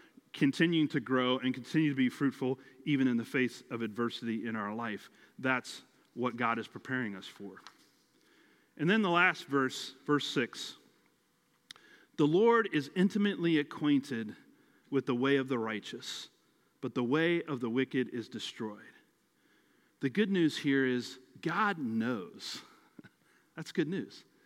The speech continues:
God is intimately, when we're active in our faith, when we are seeking God, when we are in, when we are praying and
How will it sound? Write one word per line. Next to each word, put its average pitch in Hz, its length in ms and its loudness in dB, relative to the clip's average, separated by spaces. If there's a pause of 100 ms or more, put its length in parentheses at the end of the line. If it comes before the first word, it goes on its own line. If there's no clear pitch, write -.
(360)
God 190 380 4
is 151 300 0
intimately, 190 640 2
when 151 220 6
we're 214 240 4
active 165 400 0
in 147 80 4
our 135 140 2
faith, 120 680 -4 (580)
when 147 240 2
we 202 160 4
are 185 140 4
seeking 196 640 0
God, 117 580 -2 (380)
when 151 260 4
we 202 160 4
are 196 100 4
in, 170 220 0 (140)
when 160 180 4
we 185 160 4
are 165 240 4 (580)
praying 175 580 2 (100)
and 131 320 2